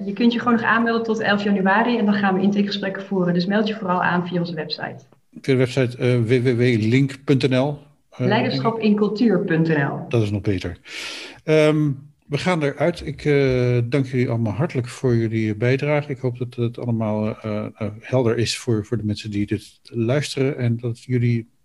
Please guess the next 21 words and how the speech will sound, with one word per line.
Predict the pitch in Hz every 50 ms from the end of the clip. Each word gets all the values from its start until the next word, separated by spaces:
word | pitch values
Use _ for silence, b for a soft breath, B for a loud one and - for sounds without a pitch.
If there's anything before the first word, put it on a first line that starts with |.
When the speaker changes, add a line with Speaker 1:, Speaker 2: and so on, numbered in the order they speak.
| _ _
Speaker 2:
je | - 117 117 -
verhaal | - - - 113 110 107
kwijt | - 127 123
hebben | 120 120 123 -
gekund. | - 127 127 131 - - B B B B B B B B B B _
Anders | 131 120 113 110 - -
dan, | 117 107 104 101
eh, | 104 101 98 98 98 - _ - - - _ _ _
komen | - 127 117 110
we | 107
elkaar | - 113
altijd | 120 135 - 135 120
nog | 120 107
wel | 101 101
weer | 95 98 -
tegen | - 95 90 85 95
op | 90 104
andere | 95 95 98 92
momenten. | 90 90 87 85 85 - - _ B B B B B B B B B B B B _
Ik, | - 120 123 -
eh, | 135 127 123 123 113 110